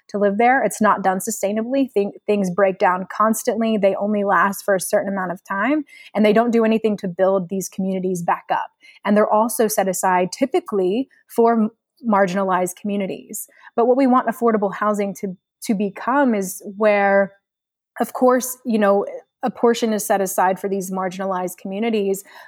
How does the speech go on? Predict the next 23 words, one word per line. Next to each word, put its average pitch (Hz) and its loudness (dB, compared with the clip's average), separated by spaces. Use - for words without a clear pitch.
but 233 4
we 233 2
also 233 4
need 208 -2
people 190 -2
who 208 -2
just 202 0
want 190 -4
to, 190 -4
uh, 190 -6
who 240 2
don't 220 4
want 202 -2
to 175 -4
spend 180 -6
a 214 2
large 196 4
majority 185 -2
of 180 -8
their 190 0
paychecks 190 -4
towards 202 0
the, 185 0